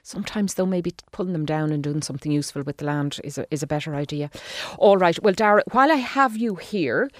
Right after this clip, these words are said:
a hot topic at the moment on everybody's lips is the cost of energy and electricity and prices and all of that kind of thing. I'm not going to ask you to dig out the crystal ball out of your bag there,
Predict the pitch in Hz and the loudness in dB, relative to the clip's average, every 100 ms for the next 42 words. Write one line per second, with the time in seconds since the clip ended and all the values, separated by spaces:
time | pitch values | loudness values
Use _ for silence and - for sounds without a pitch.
0 | - _ 185 190 175 - _ - 262 269 | -20 _ 2 4 4 -2 _ -2 0 0
1 | - 208 196 202 - 220 254 180 156 151 | -2 -6 -4 -6 0 0 0 -2 -2 -2
2 | 151 151 165 170 160 160 151 156 - - | -2 -6 -4 -4 -4 -8 -4 -4 -4 -10
3 | 156 - - - 196 185 180 - - - | -12 -12 -14 -8 -4 -4 -4 -8 -8 -6
4 | 151 151 - 214 240 208 233 - 127 - | -4 -4 -2 0 2 0 -4 -6 -8 -4
5 | 175 180 170 - - 160 - 139 147 - | -4 -4 -8 -6 -6 -6 -6 -10 -10 -8
6 | - 165 160 156 - 151 156 151 - 135 | -2 -2 -2 -10 -6 -2 -2 -2 -6 -10
7 | - 143 156 135 160 185 196 190 156 170 | -6 -4 -4 -4 -2 -2 -4 -4 -2 -4
8 | - 135 156 160 160 160 - - 165 - | -6 -6 -4 -2 -2 -2 -4 -4 -4 -4
9 | 180 160 165 160 160 165 165 160 165 175 | -6 -2 0 0 -2 -4 -6 -2 0 0
10 | 180 185 | -2 -4